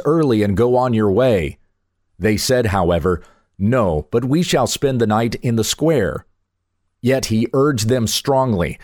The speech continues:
So they turned aside to him and entered his house, and he prepared a feast for them and baked unleavened bread, and they ate. Before they lay down,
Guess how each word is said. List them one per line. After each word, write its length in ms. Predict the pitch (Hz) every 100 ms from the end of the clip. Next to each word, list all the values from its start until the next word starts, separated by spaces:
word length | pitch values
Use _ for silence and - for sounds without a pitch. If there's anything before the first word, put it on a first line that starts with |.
| - _ -
So 200 | - 170
they 160 | 156 131
turned 280 | 156 147
aside 440 | 117 - 147 151 135
to 100 | 104
him 220 | 92 92
and 160 | - 117
entered 320 | - 143 117 101
his 160 | 104
house, 420 | 143 139 95 - - _ -
and 100 | 107
he 180 | 156
prepared 460 | 170 196 185 143 139
a 120 | 135
feast 420 | 120 - 156 135
for 120 | - 107
them 300 | 90 78 73 - -
and 160 | 107 95
baked 260 | 120 - -
unleavened 560 | 135 151 123 110 117
bread, 420 | 92 135 107 73 -
and 160 | 107 101
they 120 | 104
ate. 420 | - 127 76 - _ _ _ _ _ _ _
Before 480 | - 262 - 180 202
they 180 | 185 170
lay 300 | 131 131 127
down, 480 | 101 113 92 65